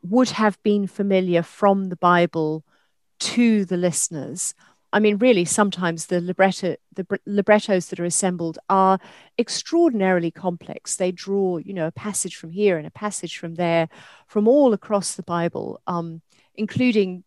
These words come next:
texts that Handel himself had a hand in. So, uh, so there's a sense of the sort of religious commitment and proselytizing zeal of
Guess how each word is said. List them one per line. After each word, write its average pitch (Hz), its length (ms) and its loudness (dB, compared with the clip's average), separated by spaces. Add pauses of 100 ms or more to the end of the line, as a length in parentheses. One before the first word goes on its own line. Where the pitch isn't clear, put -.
texts - 540 -2
that - 160 0
Handel 180 400 -2
himself 170 560 0
had 175 180 -6
a 165 60 -4
hand 156 400 -4
in. 139 240 -14
So, 185 380 0 (520)
uh, 196 160 0
so - 180 4
there's 226 220 4
a 240 60 4
sense 254 420 4
of 208 120 -2
the 202 80 -4
sort 208 220 -2
of 196 140 -6
religious 226 420 2
commitment 170 800 -8 (480)
and 185 520 4
proselytizing 185 1000 0
zeal 165 640 2 (480)
of 185 480 4